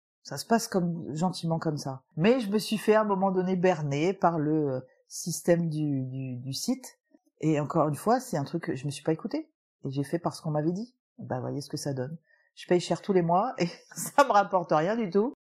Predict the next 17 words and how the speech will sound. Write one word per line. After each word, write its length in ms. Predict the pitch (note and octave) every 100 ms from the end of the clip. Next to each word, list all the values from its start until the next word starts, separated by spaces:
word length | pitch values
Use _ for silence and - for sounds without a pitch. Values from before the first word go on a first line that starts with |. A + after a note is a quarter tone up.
| _ -
Et 200 | D3+ D3
en 100 | B2+
plus, 400 | - D#3+ - C#3
je 120 | B2+
m'éclate 320 | C3 B2+ A2+
pas 80 | B2
à 40 |
y 100 | C3
aller, 160 | C#3+ G#3+
quoi. 260 | - D3+ - _ _ _ _ _ _ _
Donc, 240 | A2 C3+ D#3+
euh, 60 |
voilà, 260 | D#3 F3 G3
c'est 140 | F#3+
pas 100 | F#3+
mon 160 | G3 F#3+
outil. 360 | F3+ F3 D#3+